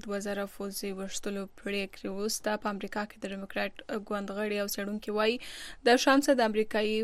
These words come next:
فوزیانو وستلو فیصله به په شام کې د واک توله بدله کړي او د ډیموکرات ګوند یو وتلي مشر نانسي پلوسي وایي چې فیصله ډېره به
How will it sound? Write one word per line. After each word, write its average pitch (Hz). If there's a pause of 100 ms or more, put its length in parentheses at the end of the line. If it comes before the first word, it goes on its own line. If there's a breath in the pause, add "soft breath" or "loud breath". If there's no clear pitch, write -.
فوزیانو 214
وستلو 208
فیصله 208
به 202
په 214
شام 208 (100)
کې 214 (680 loud breath)
د 214 (720)
واک 214 (160)
توله 208
بدله 214
کړي 254
او 226 (100)
د 208
ډیموکرات 202
ګوند 208
یو 202
وتلي 208 (140)
مشر 208
نانسي 208
پلوسي 202
وایي 220
چې 240
فیصله 214 (220)
ډېره 214 (500 loud breath)
به 220